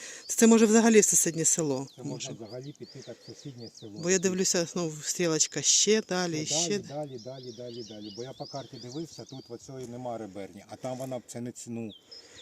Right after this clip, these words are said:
Speaker 1: Ой, тобі, тобі паук повзе, страшний,
Speaker 2: Ой.
Speaker 1: дивись. А.
Speaker 2: Ой.
Speaker 1: Ну що ти на мене його кидаєш?
Speaker 2: <laughs> Щоб ти побоялася.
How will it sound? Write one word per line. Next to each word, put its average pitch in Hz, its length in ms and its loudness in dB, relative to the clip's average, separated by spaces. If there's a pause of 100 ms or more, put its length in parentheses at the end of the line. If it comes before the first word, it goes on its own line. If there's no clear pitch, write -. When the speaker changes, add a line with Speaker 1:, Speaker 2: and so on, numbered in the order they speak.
(160)
Speaker 1:
Ой, 208 140 2
тобі, 208 220 -4
тобі 220 200 0
паук 254 380 2
повзе, 240 520 0
страшний, 233 460 -6
Speaker 2:
Ой. 208 40 -10
Speaker 1:
дивись. 190 340 -4
А. 359 420 -6 (320)
Speaker 2:
Ой. 110 120 -10 (720)
Speaker 1:
Ну 262 100 0
що 247 100 -4
ти 240 60 2
на 226 80 2
мене 208 200 2
його 170 120 2
кидаєш? 143 500 0 (300)
Speaker 2:
<laughs> 113 40 -4
Щоб - 120 -6
ти 127 120 -6
побоялася. 101 680 -6